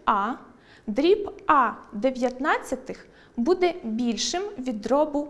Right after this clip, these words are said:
вісім дев'ятнадцятих, але меншим за дріб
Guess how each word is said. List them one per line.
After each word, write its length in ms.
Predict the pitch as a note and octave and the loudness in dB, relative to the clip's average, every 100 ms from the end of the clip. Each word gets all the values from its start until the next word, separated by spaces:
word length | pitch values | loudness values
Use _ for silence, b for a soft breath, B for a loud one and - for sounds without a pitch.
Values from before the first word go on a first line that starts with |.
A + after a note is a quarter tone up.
| - G3+ | -8 -8
вісім 500 | G#3+ C4 - G4 D4+ | -4 -4 -2 -2 -2
дев'ятнадцятих, 1040 | C#4+ C#4 D4 A#3 F#3+ - - - - - b b b - | 0 0 0 -2 -4 -6 -14 -14 -18 -20 b b b 2
але 300 | B3+ C4 B3 C#5+ - | 4 6 4 2 0
меншим 720 | B3 B3 A3+ G#3 G3+ - A4 C5+ | 2 4 2 0 -4 -2 -2 -4
за 220 | B3+ A3+ G#3+ | -8 -6 -4
дріб 460 | A3 C#4+ - - | -2 -2 -2 -8